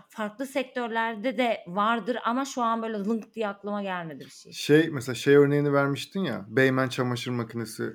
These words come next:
Speaker 1: Ha.
Speaker 2: satıyor
Speaker 1: Beymen
Speaker 2: mu,
Speaker 1: de şey,
Speaker 2: satacak mı?
Speaker 1: şey değiştiriyor. Beymen biraz sektörünü genişletiyor diyelim. Yani sadece lüks, işte kıyafet, ayakkabı, aksesuar,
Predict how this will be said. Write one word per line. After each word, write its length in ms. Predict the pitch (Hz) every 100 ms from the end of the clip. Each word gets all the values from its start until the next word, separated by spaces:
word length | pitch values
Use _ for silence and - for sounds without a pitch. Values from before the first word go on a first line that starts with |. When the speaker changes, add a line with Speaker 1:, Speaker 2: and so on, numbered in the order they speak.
| -
Speaker 1:
Ha. 360 | - 160 135 127 _ _ -
Speaker 2:
satıyor 220 | - 214
Speaker 1:
Beymen 280 | 262 311 339
Speaker 2:
mu, 160 | 254 226
Speaker 1:
de 100 | 247
şey, 60 | 226
Speaker 2:
satacak 220 | 214 214
mı? 60 |
Speaker 1:
şey 260 | 202 214 202
değiştiriyor. 760 | 185 170 - 170 156 160 196 339 _ _ _ _ _ _ _ -
Beymen 480 | 208 220 240 262 226
biraz 200 | 240 247
sektörünü 1300 | - 220 - 226 233 - _ - 165 220 233 277 208
genişletiyor 720 | 202 202 - 190 185 196 156
diyelim. 300 | 131 135 139
Yani 240 | 175 165 170
sadece 720 | - 202 214 208 208 208 214 - - - -
lüks, 520 | 190 254 - - - _ _ _ -
işte 200 | 208 208
kıyafet, 520 | - 240 214 214 - -
ayakkabı, 420 | 208 208 220 196
aksesuar, 800 | 190 - 226 214 - 214 208